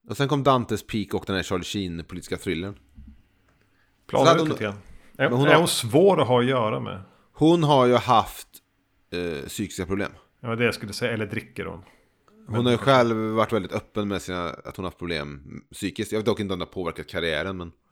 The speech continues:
Speaker 1: ja, eh, hur som helst, Linda Hamilton, det var bara det. Alltså, jag har svårt att placera henne. Och jag hade svårt även i Terminator Dark Fate så här, när hon kom tillbaka. Okej, är hon bra? Är hon inte bra? Samma i Terminator två ibland kan jag känna så här.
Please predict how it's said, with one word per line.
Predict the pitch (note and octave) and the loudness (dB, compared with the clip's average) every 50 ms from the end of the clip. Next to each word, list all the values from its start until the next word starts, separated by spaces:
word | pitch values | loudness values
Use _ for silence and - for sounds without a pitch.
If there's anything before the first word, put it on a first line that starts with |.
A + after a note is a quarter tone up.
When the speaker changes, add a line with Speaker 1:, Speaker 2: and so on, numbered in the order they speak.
| _ _ _ _ _ _ _ _ _ _ _ - - _ _ _ _ _ _ _ _ _ _ | _ _ _ _ _ _ _ _ _ _ _ -20 -20 _ _ _ _ _ _ _ _ _ _
Speaker 1:
ja, | - B2+ - - - C#3+ | 2 2 2 2 2 4
eh, | D#3 D#3 | 6 8
hur | D#3+ F3+ | 8 8
som | E3+ E3 | 6 6
helst, | D#3 C#3+ C3 C3+ - | 4 2 2 0 -4
Linda | D#3 D#3 D#3+ D3+ | -2 2 4 6
Hamilton, | D3+ D3+ C3+ B2 A2+ C3+ C3+ | 6 6 6 4 2 0 2
det | C#3 C#3+ | 4 4
var | C#3 | 6
bara | C3+ B2+ A#2+ | 8 8 8
det. | B2 B2 | 6 6
Alltså, | A2+ G#2+ G#2 - C3+ | 6 4 2 4 4
jag | C3 C3 | 4 4
har | B2+ B2+ | 4 2
svårt | B2 C#3 C#3+ B2 A#2 | 0 0 0 0 0
att | B2 | -2
placera | B2 A#2 - - - C3 G#2 G2 G2+ | -6 -8 -6 -2 0 2 2 2 2
henne. | G#2+ A#2 A2+ G#2 G2 F#2 F2 D2 F2 G2 - - - - - _ _ _ _ _ _ _ _ _ _ _ | 0 0 -2 -2 -4 -4 -4 -4 -6 -8 -10 -14 -18 -20 -20 _ _ _ _ _ _ _ _ _ _ _
Och | - C#3+ | 4 4
jag | D#3+ | 6
hade | D#3 F3 G3+ G#3 F#3+ | 8 8 8 6 6
svårt | C3+ - - F3+ E3 C#3 B2 - | 2 0 0 2 2 2 4 4
även | D#3 C#3 B2+ A#2 | 4 4 4 2
i | G#2 | -2
Terminator | - - C3 A2+ G2+ G2 G2+ G#2 G2 - - G#2+ G2+ G2 G2 G2 F2 - _ _ _ _ _ _ _ _ _ _ _ _ | -2 0 0 0 0 0 -2 -2 -4 -2 0 0 2 2 2 0 -2 -6 _ _ _ _ _ _ _ _ _ _ _ _
Dark | F#2+ F#2 A2 G2+ F#2+ F#2+ - - | -4 0 2 2 2 0 -2 -6
Fate | - - - B2+ C#3 E3+ F#3+ F#3+ - _ | -14 -6 -2 0 0 0 0 -2 -6 _
så | - - B2 | -4 -2 0
här, | D#2+ C#2 - - - - - - | 0 -2 -4 -8 -16 -20 -16 -10
när | - A#2 | -6 -4
hon | A#2 G#2+ F#2+ | -4 -4 -4
kom | - F#2 F2 | -6 -6 -6
tillbaka. | G#2 F2 F#2 D#2 A1+ G#1+ - - - - - - - _ | -4 -4 -2 -2 -2 -4 -6 -8 -8 -8 -8 -8 -10 _
Okej, | - A2 - - B2+ A#2 G2+ G2 | -12 -12 -10 -6 -4 -2 -2 -2
är | |
hon | B2 B2+ A#2+ G#2+ | -2 -4 -6 -8
bra? | F#2+ - A2 G#2+ A#2+ C#3 D#3 D#3+ E3 E3 - - | -8 -8 -4 -2 -2 -2 -2 -2 -4 -4 -4 -4
Är | - | -4
hon | D3+ D3+ | -6 -6
inte | D#3 D#3+ C#3 G2 E2+ - - C#3 | -6 -8 -8 -10 -12 -10 -8 -8
bra? | D3+ D#3+ C#3+ C#3 C3+ C3 C3+ C3+ C3 B2+ - _ _ _ _ _ _ | -4 -2 -2 0 0 0 -2 -2 -4 -6 -10 _ _ _ _ _ _
Samma | - - E3 C#3+ B2+ A#2 | 2 4 4 4 4 2
i | |
Terminator | - - C#3 C3+ C3+ D3 | 0 0 -2 -2 -2 -4
två | E3+ - - - F3 F#3 G#3 | -6 -8 -4 -2 2 4 4
ibland | F#3+ D3+ C#3 G#2+ F#2 | 4 4 2 0 0
kan | - G#2 | -2 -8
jag | G2 | -6
känna | A#2+ G2+ F#2 | -6 -6 -4
så | - G#2+ | -2 -2
här. | E2+ D2 | -2 -2